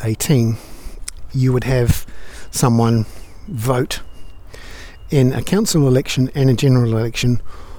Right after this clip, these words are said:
while they're at school and after a process of education, uh, uh, through the school system, so with an approved curriculum.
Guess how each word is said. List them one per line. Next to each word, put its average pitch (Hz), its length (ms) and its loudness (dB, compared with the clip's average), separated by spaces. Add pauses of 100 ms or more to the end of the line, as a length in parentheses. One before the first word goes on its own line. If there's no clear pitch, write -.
(180)
while 190 380 6
they're 156 220 6
at 139 80 -2
school 151 560 4 (240)
and 135 180 2 (100)
after 160 420 2
a 123 40 -2
process - 640 0
of - 340 -4
education, 117 720 0 (960)
uh, - 100 -4 (140)
uh, 120 220 0
through 151 340 4
the 117 100 2
school 120 340 2
system, - 480 -6 (340)
so 123 260 -2
with 113 180 2
an 120 80 8
approved 113 520 4
curriculum. 110 540 0